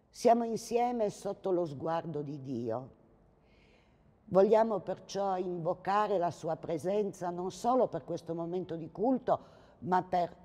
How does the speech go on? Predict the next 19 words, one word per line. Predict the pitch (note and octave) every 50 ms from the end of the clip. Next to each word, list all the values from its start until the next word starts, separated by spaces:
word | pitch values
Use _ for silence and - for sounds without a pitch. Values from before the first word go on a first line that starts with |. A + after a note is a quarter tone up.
| - - - _ -
le | - D#3+ D#3
nostre | F3 E3+ D#3+ D#3 - - - E3 E3+
vite | D3 B2+ C3+ C3 B2 - B2+ C3 A#2 - - _ - - _ _
ogni | - D3+ D3+ C#3+ C#3+ C#3 B2+ A#2+
giorno. | A2+ B2+ A2+ G#2 F#2+ E2 F#2 B2 A#2 A#2 A#2 A#2+ - _ _ _ _ _ _ _ _ _ _ _ _ _ _ _ _ _ _ _ _ _ _ _
Infatti | - F#3 F#3+ - - G3 G#3 G#3+ G#3 - - F3+ F#3
noi | F3+ F#3 F3+ G3 F#3+ G3 G3 F#3 - - - - - - - - - _
proveniamo | - D#3 F#3 G3 F3 G3 F#3+ G3+ G3+ G3+ G#3 G3+ F3+ D3+ C#3+ C3+ B2+
dall'amore | C3 C3 B2+ C3 B2 C3 C#3+ C3 C3 B2 C3+ B2+
di | C#3+ D3+ C3
Dio. | A2+ D3 A2 G2 A2 G2+ G#2+ - - - - - - -
L'amore | - F3 G#3+ G#3+ A3+ B3 B3+ B3 B3 G3
di | F#3+ G#3 F3+
Dio | E3+ A#3 C4 C4+ C4+ A#3+ A3 G3 E3 - - - - - - - - _ _ _ _ _ _ -
è | G3+ G#3
quello | - - G#3+ A3+ A#3+ B3 A#3 G#3+
che | - G3+ F#3
ci | - - G#3
sostiene | F#3+ - - - - G#3+ G#3 - - - - F#3 E3 D3+ C#3+ C3+ C#3 D3 C3+ C3+ C3+